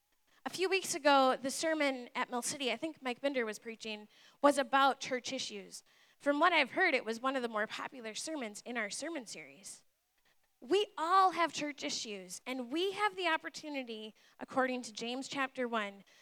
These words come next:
to say we can write off the church as worthless, or we can say, "I'm going to be a part of God's church," which is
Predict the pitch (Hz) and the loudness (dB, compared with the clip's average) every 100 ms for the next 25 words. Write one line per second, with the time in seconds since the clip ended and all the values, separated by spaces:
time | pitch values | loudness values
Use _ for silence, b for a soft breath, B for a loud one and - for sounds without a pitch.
0 | b - 262 - 262 240 247 240 247 226 | b -6 -4 0 2 2 -2 -8 -8 -6
1 | 208 254 330 330 349 - 370 269 254 247 | 2 4 4 2 2 -2 -8 -2 -2 -2
2 | - - - _ _ - 233 214 247 294 | -4 -10 -12 _ _ -10 -10 -2 0 0
3 | 294 220 208 196 - - b b b b | -2 -10 -10 -10 -12 -14 b b b b
4 | - 262 269 311 294 349 311 277 226 226 | 0 2 4 0 -4 -6 -4 -2 -2 -2
5 | 220 214 b _ _ 247 262 277 302 302 | -6 -12 b _ _ -4 -2 -2 2 0
6 | 233 311 320 330 - 233 220 208 196 _ | 0 -8 -10 -10 -4 -2 -2 -6 -8 _
7 | _ - 226 240 247 240 - 208 185 - | _ -8 -4 -2 -4 -6 -10 -10 -14 -14
8 | - - _ _ b b - 240 220 202 | -16 -16 _ _ b b -8 -8 -8 -14